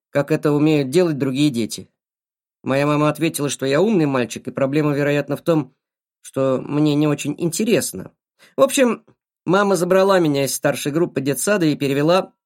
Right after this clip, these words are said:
перескочив через целый образовательный уровень, в подготовительную группу детсада. Это решение было полной катастрофой. Дети в подготовительной группе детсада показались мне гигантами.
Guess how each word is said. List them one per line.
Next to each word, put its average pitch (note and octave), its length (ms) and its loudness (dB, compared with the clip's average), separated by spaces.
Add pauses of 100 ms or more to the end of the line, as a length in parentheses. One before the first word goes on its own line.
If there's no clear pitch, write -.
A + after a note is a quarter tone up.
(220)
перескочив F#3 640 2
через F3 340 0
целый F#3 400 0
образовательный D#3 880 0
уровень, G#3+ 440 2 (600)
в - 120 -20
подготовительную F3 880 2
группу E3 300 0
детсада. C#3 720 0 (1040)
Это D3 240 0
решение D3 520 0
было C#3 220 -2
полной A2 360 -2
катастрофой. A2 720 -8 (1120)
Дети E3+ 380 2
в - 80 -10
подготовительной D#3 680 0
группе D#3+ 280 -2
детсада D#3 440 2
показались C#3 560 -2
мне D3 400 0
гигантами. B2 880 -2